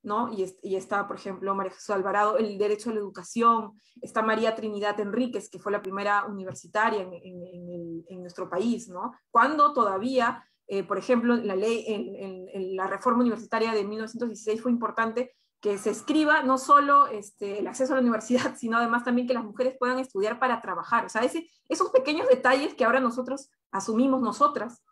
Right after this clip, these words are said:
asumimos como ya, eh, ganados, en realidad tienen una historia, ¿no? Y tienen un rostro.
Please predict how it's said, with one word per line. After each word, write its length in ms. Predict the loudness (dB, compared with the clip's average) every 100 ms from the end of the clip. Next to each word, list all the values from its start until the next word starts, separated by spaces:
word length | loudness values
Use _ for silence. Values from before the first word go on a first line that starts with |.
| _
asumimos 520 | -6 -6 -4 0 0
como 380 | -2 -4 -6 -10 -16 _
ya, 580 | -4 2 6 6 4 2
eh, 140 | -4 -4
ganados, 440 | -4 0 2 2
en 80 | -2
realidad 240 | -2 -4
tienen 200 | -4 -2
una 160 | 0 0
historia, 480 | -2 0 2 2 0
¿no? 100 | -4
Y 60 |
tienen 260 | -2 2 2
un 140 | 2
rostro. 420 | 4 2 2 -6